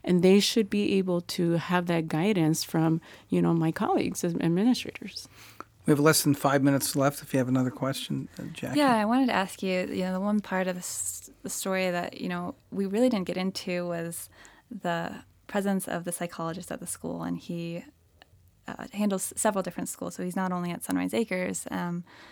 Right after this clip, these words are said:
Speaker 3: but he has a very large caseload, and from my understanding, he's the person that's also, um, the one who would diagnose learning disabilities,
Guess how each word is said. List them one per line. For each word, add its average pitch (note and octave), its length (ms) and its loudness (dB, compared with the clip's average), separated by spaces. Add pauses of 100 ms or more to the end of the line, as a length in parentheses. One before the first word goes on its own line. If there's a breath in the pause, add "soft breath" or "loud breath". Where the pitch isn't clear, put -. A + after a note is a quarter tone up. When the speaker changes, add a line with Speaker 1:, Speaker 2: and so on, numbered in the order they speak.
(180 loud breath)
Speaker 3:
but G3 80 -4
he G3 40 0
has G3 120 0
a - 20 -4
very G#3+ 180 2
large G3+ 300 2
caseload, F3 680 -2
and E3+ 380 -4
from F#3 140 -2
my F#3 100 0
understanding, F3 540 -2
he's F3 220 -6
the F3+ 100 -8
person F3+ 340 -8
that's F3 220 -4
also, F3 600 -4 (960 loud breath)
um, - 340 -12 (400)
the F#3 80 -2
one F3 200 0
who F3+ 120 -2
would F3 120 -2
diagnose F3 480 -2
learning A#3+ 260 4
disabilities, A3 800 -2